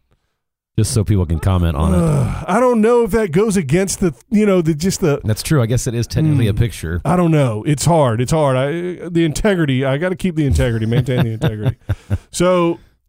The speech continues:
Speaker 2: Tennis Revolution Pod is what you do for, and again, according to our expert in this area,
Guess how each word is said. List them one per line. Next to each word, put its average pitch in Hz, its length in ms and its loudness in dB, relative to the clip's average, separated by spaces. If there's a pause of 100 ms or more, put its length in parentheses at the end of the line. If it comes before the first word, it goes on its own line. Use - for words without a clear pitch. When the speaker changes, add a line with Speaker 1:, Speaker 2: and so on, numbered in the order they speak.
(260)
Speaker 2:
Tennis 214 420 0 (100)
Revolution 170 880 0 (260)
Pod 117 680 -2 (600)
is 135 420 2
what 143 260 0
you 135 200 0
do 131 320 0
for, 123 160 -6
and 151 380 -4
again, 156 500 0
according 143 380 -2
to 147 140 -2
our 131 460 0
expert 127 580 -2
in 127 140 -2
this 117 160 -2
area, 120 460 0